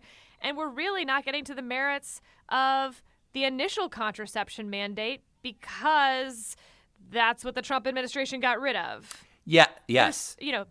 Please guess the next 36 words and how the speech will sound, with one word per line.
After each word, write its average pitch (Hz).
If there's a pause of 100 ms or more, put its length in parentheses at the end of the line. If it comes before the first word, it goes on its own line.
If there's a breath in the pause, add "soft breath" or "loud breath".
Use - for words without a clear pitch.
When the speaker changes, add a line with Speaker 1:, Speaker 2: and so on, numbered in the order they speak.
Speaker 1:
they 262
could 381
reach 226
it, 220
I 202
guess, 226
if 214
they 214
said, 254 (360 loud breath)
on 220
the 220
one 262
hand, 247
the 214
Trump 269
administration 226
did 240
violate, 214 (200)
you 220
know, 190
went 233
beyond 233
the 220
scope 226
of 214
the 208
A 226
C 202
A 208 (400 soft breath)
in 214
getting 196
rid 302
of 320
the 240
contraception 202 (120)
mandate, 185